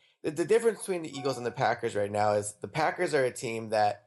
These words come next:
has been there before. They've played in these big games. Yes, they're a flawed team, and you can make the argument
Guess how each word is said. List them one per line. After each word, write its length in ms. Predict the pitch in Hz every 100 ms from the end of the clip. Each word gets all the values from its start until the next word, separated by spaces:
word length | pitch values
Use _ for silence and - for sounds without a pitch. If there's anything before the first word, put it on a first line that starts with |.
| _
has 220 | - 113
been 280 | 101 123 117
there 140 | 101
before. 340 | 98 - 98 95
They've 180 | 113 104
played 300 | 147 139 135
in 140 | 123
these 180 | 110 104
big 260 | - 104
games. 320 | 98 101 92 139
Yes, 280 | 151 151
they're 180 | - 147
a 60 | 147
flawed 480 | - 139 139 135 -
team, 260 | 139 120
and 100 | 107 120
you 60 |
can 140 | - 147
make 200 | 139 -
the 80 |
argument 440 | 113 117 120 123